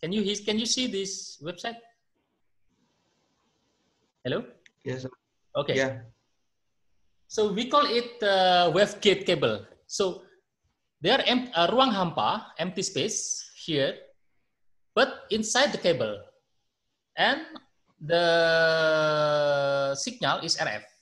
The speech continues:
Speaker 1: They send inside this cable, so we call it R F cable. Okay,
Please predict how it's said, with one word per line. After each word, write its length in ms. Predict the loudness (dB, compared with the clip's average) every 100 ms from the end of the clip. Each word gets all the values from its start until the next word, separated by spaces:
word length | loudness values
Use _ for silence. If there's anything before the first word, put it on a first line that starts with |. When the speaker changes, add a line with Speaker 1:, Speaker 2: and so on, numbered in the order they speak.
| -12
Speaker 1:
They 80 | -10
send 400 | -4 -4 -4 -8 -12
inside 420 | -4 -2 -2 -4
this 400 | -8 -8 -14 -14
cable, 320 | -14 -14 -20 _ _ _
so 160 | -16 -12
we 160 | -8
call 160 | -6 -4
it 240 | -6 -8 -14
R 80 | -16
F 80 | -16 -20
cable. 240 | _ _ _ _ _ _ _ _ _ _ _ _ _ _ _ _ _
Okay, 240 | -10 -10